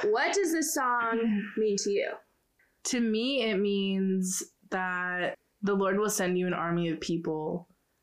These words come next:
Speaker 2: throughout your life, and that those are different people in different seasons,
Speaker 1: Mm-hmm.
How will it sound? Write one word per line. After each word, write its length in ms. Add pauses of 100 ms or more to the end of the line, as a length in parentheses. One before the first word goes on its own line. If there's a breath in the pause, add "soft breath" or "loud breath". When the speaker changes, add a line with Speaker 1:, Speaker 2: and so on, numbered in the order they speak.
(280)
Speaker 2:
throughout 300
your 100
life, 420 (240)
and 240
that 400
those 260
are 60
different 320
people 300
in 80
different 280
seasons, 680
Speaker 1:
Mm-hmm. 320